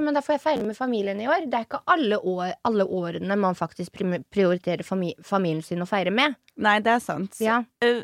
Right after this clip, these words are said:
Speaker 2: kan du fortelle meg, liksom, hva er den beste bursdagsfeiringen du har hatt, da?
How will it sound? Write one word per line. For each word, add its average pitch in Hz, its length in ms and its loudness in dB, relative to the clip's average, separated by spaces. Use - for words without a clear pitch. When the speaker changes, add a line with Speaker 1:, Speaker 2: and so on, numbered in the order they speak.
Speaker 2:
kan 294 180 2
du 302 80 0
fortelle 277 400 0
meg, 240 420 2
liksom, 226 580 0
hva 220 240 6
er 226 120 0
den 226 220 0
beste - 680 -2
bursdagsfeiringen 160 880 -2
du 175 80 4
har 165 80 6
hatt, 175 240 0
da? 214 120 6